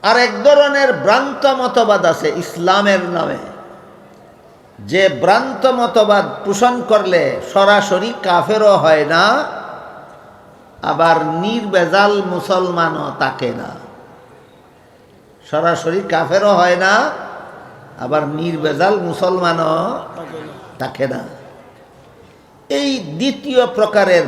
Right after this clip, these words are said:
ভ্রান্ত মতবাদ সম্পর্কে আমাদের সমাজে আলোচনা হয় না বললেও চলে, যে কারণে সাধারণ মুসলমান জানেই না যে এমন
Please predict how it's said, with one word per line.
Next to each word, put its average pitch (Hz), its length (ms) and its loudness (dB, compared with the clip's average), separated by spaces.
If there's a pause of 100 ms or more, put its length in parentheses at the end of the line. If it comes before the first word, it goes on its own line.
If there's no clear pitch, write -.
ভ্রান্ত 254 440 0
মতবাদ 196 480 0 (200)
সম্পর্কে 156 680 -8 (1120)
আমাদের 269 400 2
সমাজে 220 480 -2
আলোচনা 180 580 0
হয় 135 400 -2
না 233 160 -4
বললেও 180 480 0
চলে, - 420 -14 (1200)
যে 151 100 -4
কারণে 170 440 0
সাধারণ 170 540 0
মুসলমান 180 760 -4
জানেই 202 400 0
না 202 160 -2
যে 165 120 -4
এমন 208 440 -2